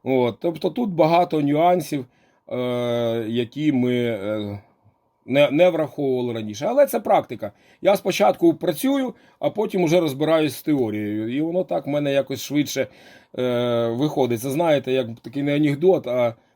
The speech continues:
приклад життя. У військову частину поставили ці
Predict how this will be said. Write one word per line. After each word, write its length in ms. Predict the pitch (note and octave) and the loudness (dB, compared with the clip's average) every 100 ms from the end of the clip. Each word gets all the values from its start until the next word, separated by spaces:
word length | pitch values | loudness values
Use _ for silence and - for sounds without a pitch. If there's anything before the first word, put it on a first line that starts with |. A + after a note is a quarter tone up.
| - | -4
приклад 340 | D#3 D3 C#3 | -4 -2 -4
життя. 360 | B2 C3+ C#3+ A#2+ | -4 -4 0 2
У 360 | A2 A#2 B2 | 2 -4 -6
військову 440 | B2+ B2 D3+ D3 C3+ | -4 -4 -2 -2 -2
частину 400 | C3+ - F#3+ D3 | -6 -4 -2 -2
поставили 680 | C3 - C#3+ C#3 C3+ B2+ A#2 _ _ _ | -4 0 2 2 0 -2 -4 _ _ _
ці 360 | - B2 A2 | -6 -4 -2